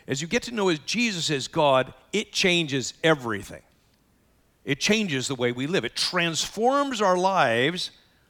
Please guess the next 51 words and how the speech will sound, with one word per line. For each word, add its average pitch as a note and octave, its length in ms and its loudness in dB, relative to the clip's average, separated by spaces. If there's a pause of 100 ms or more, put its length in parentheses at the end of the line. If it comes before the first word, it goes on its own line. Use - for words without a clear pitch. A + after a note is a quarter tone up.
(500)
It D#3+ 120 0
brings C4+ 300 0
us A#3 120 0
to A3 100 0
that G3 200 0
place, G#3+ 400 -2
uh, D#3+ 160 0
we F#3+ 120 0
have G3+ 160 0
to A3+ 60 -6
make G#3+ 180 0
a F3+ 60 0
decision. D#3+ 440 -4
Are B2+ 60 -2
we D3 100 -8
gonna C#3 300 0 (420)
partake D3 540 -2
and A2 120 -4
are G#2+ 40 -8
we A#2+ 80 -6
gonna A#2+ 160 -4
believe E3 680 -2 (540)
and B2 100 -2
allow C#3 200 2
God E3+ 180 -4
to C#3+ 80 -10
completely G3 680 -8
transform F#3 600 -2
our D#3+ 100 4
lives, E3 280 0
or D#3 40 -6
are D3+ 40 -6
we D#3 100 -6
gonna D3+ 120 -6
stay F3+ 240 0
where F3+ 120 0
we D3 160 -2
are D3 240 6
and C#3+ 100 -2
just C3 140 -10
enjoy C#3 280 -2
a C#3 40 0
lot C3 160 4
of A#2 40 -8
the A2+ 60 -10
blessings D3+ 600 -4 (300)
and C3+ 120 -6
benefits D#3+ 400 0
from B2+ 120 -10
hanging D#3 280 -4
around C#3 380 0